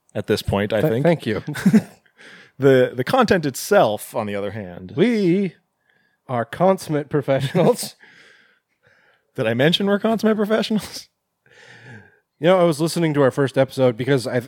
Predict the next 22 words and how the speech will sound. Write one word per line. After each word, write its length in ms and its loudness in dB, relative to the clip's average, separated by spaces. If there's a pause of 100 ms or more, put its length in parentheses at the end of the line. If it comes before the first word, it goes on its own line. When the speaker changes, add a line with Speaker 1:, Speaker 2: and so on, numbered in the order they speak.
Speaker 2:
I 60 -6
was, 140 -4
think 180 2
I 40 4
was 100 0
telling 240 2
you 140 -4
that, 240 -8 (140)
uh, 340 -4 (640)
the, 640 -2
the 280 -10 (180)
hard 280 0
drive 400 -8
from 220 -12
my 240 -10
old 340 0
laptop 640 -6 (520)
that 120 -4
I 140 2
thought 240 0
had 200 -6
just 280 -6